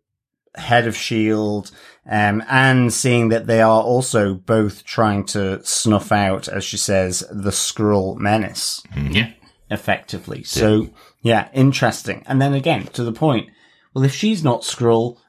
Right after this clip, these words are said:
Speaker 1: and possibly Fury is, is that why there's the little video camera going in so that they know
Speaker 2: Mm-hmm.
Speaker 1: what her operations are? Because she is. She does seem really well connected,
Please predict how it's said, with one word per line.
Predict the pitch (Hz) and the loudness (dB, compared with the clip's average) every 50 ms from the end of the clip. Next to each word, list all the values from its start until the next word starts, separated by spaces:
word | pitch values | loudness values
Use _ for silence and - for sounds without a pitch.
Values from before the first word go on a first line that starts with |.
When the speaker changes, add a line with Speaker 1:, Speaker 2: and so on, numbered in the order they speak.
| _ | _
Speaker 1:
and | - 117 - | -8 -6 -2
possibly | - 131 127 - 131 113 113 113 113 | -2 -2 -2 -2 -4 -4 -2 -2 -2
Fury | 110 - - 120 117 110 107 107 110 127 | -2 -2 0 2 2 2 2 2 0 0
is, | 147 127 113 110 - - _ _ _ _ _ _ _ _ _ _ _ _ _ _ | 0 -2 -2 -4 -6 -10 _ _ _ _ _ _ _ _ _ _ _ _ _ _
is | - 143 123 120 | -4 -4 0 0
that | 127 127 127 131 | 0 0 0 0
why | 127 120 120 117 113 110 110 110 - _ _ _ _ _ _ _ _ _ _ _ _ _ _ _ _ | 0 2 2 4 4 2 0 -2 -4 _ _ _ _ _ _ _ _ _ _ _ _ _ _ _ _
there's | - 110 113 110 107 107 - - | -6 0 2 2 2 0 -2 -4
the | 120 113 | -2 0
little | 110 113 113 104 104 98 98 98 | 0 0 0 0 -2 -4 -4 0
video | 107 120 127 127 135 131 113 104 | 0 2 2 2 2 2 0 0
camera | - 107 101 98 98 107 101 | 0 -2 -2 -2 -2 -6 -8
going | - 101 95 92 101 101 104 | -6 -6 -6 -6 -6 -8 -10
in | 104 95 92 90 - _ | -12 -12 -14 -18 -20 _
so | _ - - 107 | _ -6 -4 -2
that | 101 107 104 110 | -2 -2 -4 -4
they | 101 104 104 101 98 95 | -2 -2 -2 -2 -2 -2
know | 98 101 110 123 120 98 - - 139 - _ _ _ _ _ _ _ _ _ _ | -2 -2 0 0 -2 -4 -6 -10 -16 -20 _ _ _ _ _ _ _ _ _ _
Speaker 2:
Mm-hmm. | - 78 78 101 123 139 - _ _ _ _ _ _ | -6 -4 -4 -2 -4 -4 -8 _ _ _ _ _ _
Speaker 1:
what | 101 98 98 101 107 110 113 - | -14 -8 -4 0 0 0 0 0
her | 98 107 104 101 104 | 0 0 0 0 0
operations | 107 98 - - 113 113 123 139 - 139 123 113 104 | -2 -2 -4 -2 -2 0 0 0 0 0 0 2 0
are? | 104 92 92 | 0 0 0
Because | 90 - 107 - 120 113 107 | -2 -4 -2 0 0 0 0
she | - - 135 147 165 | 0 0 2 2 2
is. | 131 92 87 - | 2 0 -4 -6
She | - 110 107 | -6 -6 -6
does | 101 - - 123 127 131 131 | -6 -4 -2 0 0 0 0
seem | - 123 120 113 110 110 107 107 - - | -2 -2 0 2 2 2 0 -2 -4 -8
really | 110 107 107 110 110 110 110 117 110 | -4 0 2 2 2 2 2 0 0
well | 104 107 104 101 95 | 0 0 0 -2 -4
connected, | - - - 98 98 95 - _ - - 98 92 98 - | -6 -8 -8 -6 -6 -8 -10 _ -10 -8 -8 -8 -10 -12